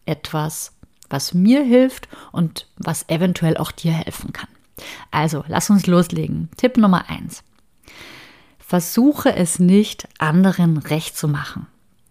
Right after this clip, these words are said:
Wenn überhaupt, wenn du es überhaupt jemandem recht machen solltest, dann, wenn dann, nur dir selbst. Weil du wirst es niemals schaffen, es allen recht zu machen.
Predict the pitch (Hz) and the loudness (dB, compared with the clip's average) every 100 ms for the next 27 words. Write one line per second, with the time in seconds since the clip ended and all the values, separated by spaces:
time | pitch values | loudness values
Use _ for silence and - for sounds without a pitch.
0 | _ - - - 170 214 330 226 254 240 | _ -20 -14 -6 0 2 2 2 2 2
1 | 202 196 214 165 - - _ - 214 240 | 2 2 2 0 -8 -12 _ -2 2 4
2 | 220 220 247 - 247 190 160 160 160 - | 4 4 4 2 0 2 2 0 -2 -6
3 | - 156 147 160 147 160 _ _ - - | -4 -6 -4 -4 -4 -8 _ _ -8 -2
4 | 147 160 180 262 - - _ _ _ - | 0 0 0 -2 -4 -16 _ _ _ -2
5 | 165 208 269 277 151 156 185 240 165 180 | 0 4 2 2 -4 2 6 6 6 2
6 | 208 190 202 226 214 190 170 160 160 - | 2 4 6 6 4 0 2 -2 -2 -8
7 | - _ _ _ - - - - - 156 | -18 _ _ _ -20 -20 -18 -18 -12 -10
8 | 139 - 214 180 233 247 - _ _ _ | -6 -2 0 2 0 -2 -10 _ _ _
9 | _ - 214 226 240 247 202 196 262 262 | _ -2 2 2 0 -2 2 4 6 6
10 | 196 - 165 - 165 165 - 147 165 185 | 2 -2 -6 -4 -6 -4 -6 -4 -2 -2
11 | 180 165 - 160 156 156 165 160 | -4 -6 -6 -6 -6 -6 -8 -10